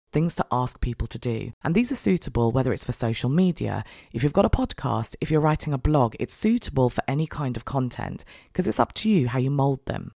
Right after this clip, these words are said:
So the link for that is in the show notes, and I promise you that it will be a game changer. So I'm going to wrap up with a really quick summary. Word of mouth is great, and if you have built your business and continue to maintain your business on word of mouth,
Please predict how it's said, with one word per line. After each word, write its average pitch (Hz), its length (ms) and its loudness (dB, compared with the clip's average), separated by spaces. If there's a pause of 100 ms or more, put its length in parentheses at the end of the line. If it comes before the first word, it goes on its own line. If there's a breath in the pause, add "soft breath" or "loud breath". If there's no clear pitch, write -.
(100)
So 117 360 2
the 135 80 2
link 202 320 4
for - 80 -2
that 165 260 0
is 139 80 -4
in 131 120 0
the 127 60 0
show 120 300 0
notes, 113 260 -2
and 175 120 0
I 208 80 4
promise 214 500 0
you 80 260 -6 (100)
that - 280 2
it 180 160 2
will 180 160 6
be 160 140 4
a 143 40 4
game 160 280 -2
changer. 113 560 -6 (180)
So 120 420 0
I'm 165 120 -4
going 240 160 4
to 226 120 -2
wrap 165 300 0
up 123 180 0
with 127 120 -2
a 131 80 -2
really 165 420 0
quick - 340 -6
summary. 123 600 -4 (560 soft breath)
Word 202 300 6
of 180 100 -2
mouth 151 400 -2
is 147 160 -6
great, 113 480 -8
and 143 160 -4
if 139 140 -8
you 233 160 2
have 208 160 -6 (120)
built 185 200 0
your 175 220 0
business 185 420 -2
and 143 140 -6
continue 156 480 -4
to - 120 -8
maintain 143 460 -4
your 175 80 2
business 120 460 -2
on 127 160 -4
word 135 240 -2
of 123 80 -8
mouth, 147 340 -6